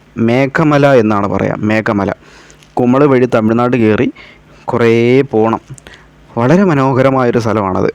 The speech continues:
അങ്ങോട്ട് പോകണം, പോകണമെന്ന് കുറേ നാളായിട്ട് ഞാൻ ആഗ്രഹിക്കുന്നുണ്ടായിരുന്നു. മാസങ്ങൾക്ക് മുന്നേ തന്നെ ഞാൻ ആഗ്രഹിക്കുന്നുണ്ടായിരുന്നു. പക്ഷേ,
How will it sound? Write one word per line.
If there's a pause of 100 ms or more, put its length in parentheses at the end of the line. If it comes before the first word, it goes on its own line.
(120)
അങ്ങോട്ട്
പോകണം,
പോകണമെന്ന്
കുറേ
നാളായിട്ട്
ഞാൻ
ആഗ്രഹിക്കുന്നുണ്ടായിരുന്നു. (420)
മാസങ്ങൾക്ക്
മുന്നേ
തന്നെ
ഞാൻ
ആഗ്രഹിക്കുന്നുണ്ടായിരുന്നു.
പക്ഷേ,